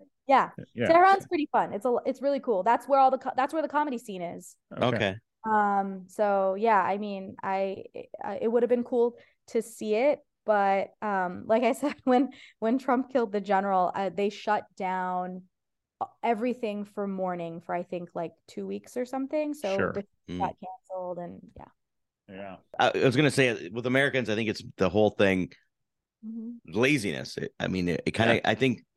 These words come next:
Speaker 3: it comes down to laziness with us.
Speaker 2: It does.
Speaker 3: Is that
Speaker 2: Yeah.
Speaker 3: I could dig and find out more, or I could
Speaker 1: Mm-hmm.
Speaker 3: just, eh, not worry about it. And then
Speaker 2: Right.
Speaker 3: they get lazy and just don't worry about it.
Speaker 2: Right.
Speaker 1: Yeah, I mean, we're immensely privileged to be living
Speaker 3: Yes.
Speaker 1: here. And especially, you know, we have the most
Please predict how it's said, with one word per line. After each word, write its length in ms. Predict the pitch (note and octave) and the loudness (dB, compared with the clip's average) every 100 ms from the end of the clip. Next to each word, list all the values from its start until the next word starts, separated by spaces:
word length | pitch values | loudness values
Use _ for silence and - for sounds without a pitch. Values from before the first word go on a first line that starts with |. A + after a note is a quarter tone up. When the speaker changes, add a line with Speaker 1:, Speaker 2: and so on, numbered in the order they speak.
| - | -10
Speaker 3:
it 100 | - | -4
comes 200 | - A2+ | 0 2
down 140 | A2+ | 4
to 40 | G2 | 4
laziness 480 | G2 A#2 F#2+ E2+ E2 | 4 4 2 -2 -2
with 180 | E2 | -6
us. 460 | F2 E2+ - - - - | -2 -2 -4 -14 -16 -4
Speaker 2:
It 80 | C#3+ | 0
does. 120 | F3 | 2
Speaker 3:
Is 140 | - | 2
that 160 | D#3 F#2+ | 0 0
Speaker 2:
Yeah. 100 | G3 - | -2 -4
Speaker 3:
I 80 | B2 | -4
could 180 | A2 | -4
dig 240 | D#2 F#2+ C3 | 0 0 2
and 120 | B2 | 0
find 180 | G#2 G#2+ | 2 2
out 140 | G#2 | 2
more, 340 | F2+ G#2+ D#3 G#3 _ _ _ | 4 4 2 -2 _ _ _
or 60 | B2+ | -2
I 60 | |
could 120 | B2+ B2 | -2 0
Speaker 1:
Mm-hmm. 40 | |
Speaker 3:
just, 160 | A#2+ - _ - | -2 -2 _ 0
eh, 160 | G4 G4 _ _ _ - | 0 0 _ _ _ -2
not 140 | B2 | 0
worry 180 | A2+ F#2 | 2 2
about 220 | C#2+ B1 | 0 -6
it. 80 | A1+ _ _ _ | -10 _ _ _
And 100 | - | -6
then 60 | F2+ | -4
Speaker 2:
Right. 40 | E2 | -4
Speaker 3:
they 80 | |
get 160 | E2 - | -4 -4
lazy 260 | - F2+ B2 | -2 -2 0
and 80 | |
just 120 | A#2 A#2 | -2 2
don't 100 | B2+ | 4
worry 140 | D3+ | 4
about 180 | G#2 B1+ | 2 -2
it. 80 | - | -6
Speaker 2:
Right. 200 | - - - _ | -10 -10 -14 _
Speaker 1:
Yeah, 160 | G4 F4+ | 4 6
I 140 | F#4+ A4 | 6 2
mean, 260 | A#4 A4 | 2 0
we're 320 | F4 A4 B4 E4 | 2 4 4 2
immensely 500 | A#3 A#3 A#3+ B3+ A#3 | 0 -2 -6 -8 -8
privileged 680 | - G3+ G3 F#3+ F#3 - _ | -4 -4 0 -2 -2 -10 _
to 80 | A#3 | -6
be 140 | G#3+ | -4
living 260 | G3 F#3+ F#3 | -2 -4 0
Speaker 3:
Yes. 160 | - - | 0 0
Speaker 1:
here. 200 | F#3+ F#3 - F3+ _ _ _ _ | -6 -6 -10 -20 _ _ _ _
And 520 | G#3+ G#3 G3+ G3 G3+ - | -4 -2 -2 -2 -6 -6
especially, 560 | A#3 - C#4 C#4 D#4 | -6 4 2 4 -2
you 180 | C4+ A#3+ | 0 0
know, 120 | B3 A#3 | 2 2
we 200 | A#3 A#3+ | 0 -4
have 360 | A3+ A#3+ A3+ - _ _ | 2 2 2 -4 _ _
the 200 | F#3+ A3 | -2 -2
most 720 | G#3 G#3 G#3+ A3 - - _ | 0 2 2 0 -6 -20 _